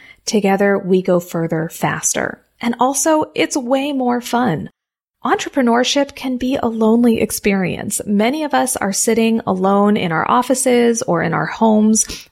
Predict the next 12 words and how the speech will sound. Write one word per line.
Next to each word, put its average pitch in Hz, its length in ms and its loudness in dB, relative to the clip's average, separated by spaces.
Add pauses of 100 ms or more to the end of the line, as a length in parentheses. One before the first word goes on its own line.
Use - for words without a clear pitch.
making 226 340 2
our 214 120 2
businesses 190 560 -2
work. 180 360 0 (880)
Over 247 240 4
time, 254 380 -6
though, 196 180 2
that 208 220 -2
can 240 140 2
feel 214 180 2
really 180 360 2
isolating. 160 720 -4